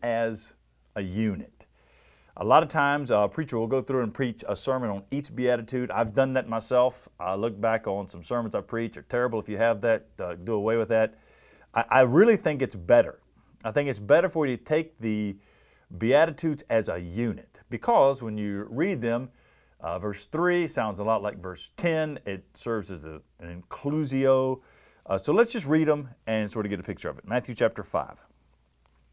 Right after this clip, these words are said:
This is what the Bible says. Seeing the crowds, remember they, they now have gathered around him. Seeing the crowds, he went up on the mountain. When his, when he sat down, his disciples came to him,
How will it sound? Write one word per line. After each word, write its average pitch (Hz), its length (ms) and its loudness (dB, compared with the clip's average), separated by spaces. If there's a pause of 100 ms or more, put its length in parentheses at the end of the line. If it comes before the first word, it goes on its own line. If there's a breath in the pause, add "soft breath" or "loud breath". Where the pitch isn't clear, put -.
This 120 100 -6
is 104 100 -8
what 113 120 0
the 95 80 -6
Bible 95 240 0
says. - 380 -12 (600 soft breath)
Seeing 214 380 6
the 226 80 2
crowds, 110 600 8 (120)
remember 98 180 -6
they, 98 200 -2
they 98 180 -4
now 110 160 0
have 117 120 0
gathered 123 300 4
around 92 180 2
him. - 120 -12
Seeing 196 420 2
the 202 80 -2
crowds, 127 540 4
he 117 160 -2
went 135 240 0
up 165 240 2
on 139 180 2
the 139 80 0
mountain. 98 480 -2 (640 soft breath)
When 123 260 0
his, 170 340 -6 (140)
when 143 180 -6
he 180 40 -6
sat 175 260 4
down, 127 260 0
his 117 100 -4
disciples 135 500 0
came 156 320 -6
to 107 80 -2
him, 98 360 -6